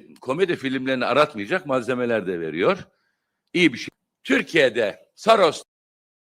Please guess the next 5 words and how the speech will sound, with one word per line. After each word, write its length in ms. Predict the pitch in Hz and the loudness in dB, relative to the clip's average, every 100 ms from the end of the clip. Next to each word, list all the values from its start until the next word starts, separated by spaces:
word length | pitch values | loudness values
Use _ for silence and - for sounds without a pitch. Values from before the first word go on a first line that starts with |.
| _ _ _ - - | _ _ _ -8 -2
esip 440 | 147 - 214 - | -2 -2 -6 -4
gürlüyor. 480 | 123 110 101 78 - _ _ - | -4 -2 -2 -4 -6 _ _ -6
Ha, 160 | 139 | 0
bu 60 | 151 | 2
arada, 500 | 175 190 156 110 | 2 2 2 0